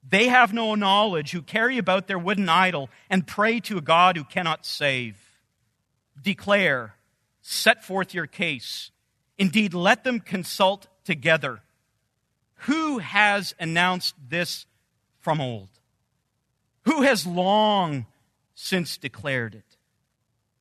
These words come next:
Is it not I, the Lord?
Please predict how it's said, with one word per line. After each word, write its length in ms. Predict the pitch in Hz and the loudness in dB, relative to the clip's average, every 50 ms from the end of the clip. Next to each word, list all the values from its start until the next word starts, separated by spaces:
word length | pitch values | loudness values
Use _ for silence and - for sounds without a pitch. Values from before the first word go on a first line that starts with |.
| _ _ _ | _ _ _
Is 180 | 165 185 196 233 | -2 -2 -2 -2
it 120 | 262 214 | -4 0
not 220 | 208 190 185 170 | 4 4 4 6
I, 420 | 170 165 160 151 139 127 117 101 - _ _ _ _ _ _ _ _ _ _ _ _ _ | 6 6 6 4 4 2 -2 -8 -16 _ _ _ _ _ _ _ _ _ _ _ _ _
the 140 | 131 151 151 | -6 -6 -4
Lord? 500 | 143 151 151 143 123 113 110 104 95 | -4 -4 -2 -2 -4 -4 -6 -12 -18